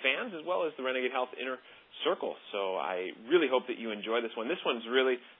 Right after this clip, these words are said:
special and close to my heart because it's, it's with one of my dear colleagues in the health industry. I was first introduced to our guest today, uh, by one of my clients. I was doing a, a personal training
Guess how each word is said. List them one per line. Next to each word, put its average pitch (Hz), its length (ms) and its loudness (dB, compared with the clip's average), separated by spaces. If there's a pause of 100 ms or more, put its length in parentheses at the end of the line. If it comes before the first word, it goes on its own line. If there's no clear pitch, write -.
special 131 320 4
and 110 160 -4
close 117 240 2
to 117 80 -4
my 104 80 -2
heart 110 400 0
because 107 320 -4
it's, 101 200 -10 (360)
it's - 160 -4
with 127 160 0
one 143 80 4
of 151 80 0
my 127 160 2
dear 120 240 4
colleagues 113 420 8 (380)
in 123 240 2
the 113 320 -2
health 110 320 2
industry. 107 560 -6 (720)
I 139 80 4
was - 160 -2
first 202 240 6
introduced 170 480 2
to 113 80 4
our 131 160 6
guest 127 240 0
today, 123 400 4 (320)
uh, 113 160 4
by 123 160 4
one 175 160 2
of 165 80 -2
my 151 320 4
clients. 131 480 0 (280)
I 110 80 -6
was 113 80 -2 (160)
doing 117 240 -4
a, 110 320 -2
a - 80 -18
personal 135 320 -6
training 127 240 -2